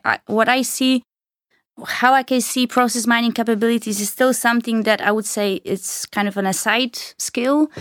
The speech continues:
It's not something that people still see as one of their core skills and capabilities they would use to support their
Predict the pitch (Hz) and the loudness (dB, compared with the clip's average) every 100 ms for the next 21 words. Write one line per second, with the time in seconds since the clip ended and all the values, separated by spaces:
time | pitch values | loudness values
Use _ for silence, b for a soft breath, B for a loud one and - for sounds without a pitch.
0 | B B - 214 233 240 240 240 233 240 | B B -2 -2 2 2 2 0 0 0
1 | 220 214 226 233 220 - 233 226 - 220 | -2 0 0 0 -2 0 0 0 -4 -2
2 | 208 208 214 214 202 202 - 233 226 214 | -2 0 0 0 0 -4 0 2 4 2
3 | 208 - - - 226 226 214 202 220 214 | -2 -8 -10 -4 0 0 -2 -6 -4 -4
4 | 196 220 220 226 202 214 214 214 220 - | -2 -2 0 -2 0 2 4 2 0 -2
5 | 196 202 220 214 202 202 202 | -6 -6 -2 0 2 2 2